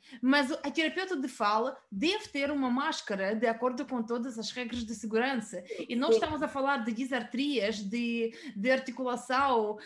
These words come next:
Speaker 1: eh, de, estamos a falar de crianças. Sabes o que me aconteceu quando estive no centro? Eu assisti às sessões, eram crianças, eh, de, de várias idades, mas principalmente até oito anos. Assim.
Speaker 2: Claro.
Speaker 1: Então,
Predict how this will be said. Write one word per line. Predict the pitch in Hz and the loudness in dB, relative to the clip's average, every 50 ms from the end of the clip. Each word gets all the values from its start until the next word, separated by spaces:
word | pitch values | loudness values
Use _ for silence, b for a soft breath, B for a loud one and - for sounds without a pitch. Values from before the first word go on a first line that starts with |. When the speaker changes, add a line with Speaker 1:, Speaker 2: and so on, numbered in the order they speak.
| 330 277 233 - | -10 -10 -6 -4
Speaker 1:
eh, | 214 220 220 226 226 254 247 | -2 0 0 0 -2 -2 -2
de, | 214 220 262 277 277 269 269 262 262 b b b b _ _ | 2 2 4 4 4 4 2 0 -4 b b b b _ _
estamos | - - 285 302 311 | -10 -8 -6 -6 -6
a | 311 | -4
falar | 294 330 269 | -4 -4 -2
de | 311 - | -2 -2
crianças. | - 302 294 311 320 339 339 320 330 233 - | 0 0 0 2 0 0 -2 -4 -4 -6 -6
Sabes | - 294 302 302 262 | -4 -4 -4 -4 -4
o | - | -4
que | - 269 | 0 0
me | 262 | 0
aconteceu | 254 254 254 240 226 - - - 214 214 214 208 | 0 0 -2 -4 -6 -6 -8 -6 -6 -4 -6 -6
quando | 208 220 214 214 220 | -8 -8 -8 -8 -8
estive | 208 - - 214 214 | -12 -10 -8 -6 -6
no | 214 | -6
centro? | 196 - - 196 185 190 190 190 190 196 208 208 B B B B 277 254 B - | -8 -6 -8 -8 -6 -6 -8 -8 -10 -12 -12 -12 B B B B -20 -18 B -8
Eu | 220 175 175 156 | -6 -4 -4 -4
assisti | 175 170 - - 170 - - 226 277 311 | -6 -8 -8 -10 -10 -8 -6 -4 -4 -2
às | - - | -4 -6
sessões, | - - 196 - - 262 311 339 330 320 - | -10 -14 -16 -8 -6 -4 -2 -2 -4 -4 -6
eram | 240 202 196 | -6 -6 -8
crianças, | 196 196 208 214 202 214 220 202 196 - 202 196 - - - - - - - | -8 -6 -4 -4 -2 -2 -2 -4 -6 -8 -10 -10 -8 -8 -8 -10 -10 -10 -8
eh, | 190 190 190 190 196 - - - - 107 - 196 190 180 175 _ - - | -8 -8 -8 -8 -10 -14 -14 -14 -14 -10 -8 -8 -8 -8 -10 _ -20 -16
de, | - 185 226 220 214 208 202 196 196 185 175 165 180 190 190 - | -4 0 0 2 2 0 0 0 0 0 0 -2 -4 -6 -6 -6
de | 220 196 233 | -2 -2 2
várias | 226 277 285 254 226 208 196 208 | 4 4 4 4 4 2 0 -2
idades, | 208 196 277 311 370 370 370 - - | 0 2 2 2 2 0 -2 -2 -2
mas | 233 247 247 226 - b b b b b - | 0 0 0 -2 -4 b b b b b -2
principalmente | 320 381 403 381 - - - - 277 277 269 269 269 285 302 277 - | -2 -2 -2 -2 -6 -10 -6 -2 0 2 2 2 2 0 -2 -2 0
até | 240 220 226 - 269 262 254 254 | -2 -2 -2 -2 -2 0 2 2
oito | 226 - 240 240 233 226 233 214 196 | 2 0 2 0 0 -2 -2 -6 -8
anos. | 185 180 - 196 - - - - b b b b b b | -8 -8 -12 -14 -16 -16 -18 -18 b b b b b b
Assim. | - 185 190 175 | -10 -6 -4 -4
Speaker 2:
Claro. | 165 175 180 - _ _ B B B B B 311 285 220 | -4 -4 -6 -8 _ _ B B B B B -14 -8 -2
Speaker 1:
Então, | 262 269 254 254 277 262 254 262 | 2 2 2 4 4 4 4 4